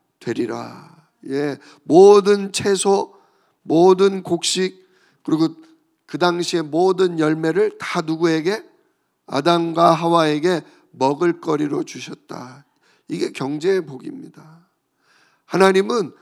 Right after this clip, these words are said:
우리가 먹고 사는 문제, 우리가 입고 생활하고 이 땅을 정복하고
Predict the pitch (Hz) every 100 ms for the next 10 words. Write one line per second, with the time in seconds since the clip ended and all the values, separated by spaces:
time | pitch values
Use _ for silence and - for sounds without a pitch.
0 | _ 131 175 196 175 139 196 196 220 190
1 | 185 185 170 147 143 - - _ _ _
2 | _ _ 151 202 196 175 208 - - 220
3 | 190 - _ _ _ _ - - 208 220
4 | 214 196 196 190 170 _ _ - 190 -
5 | 208 202 202 180 - 180 202 202 190 180
6 | 202 180 -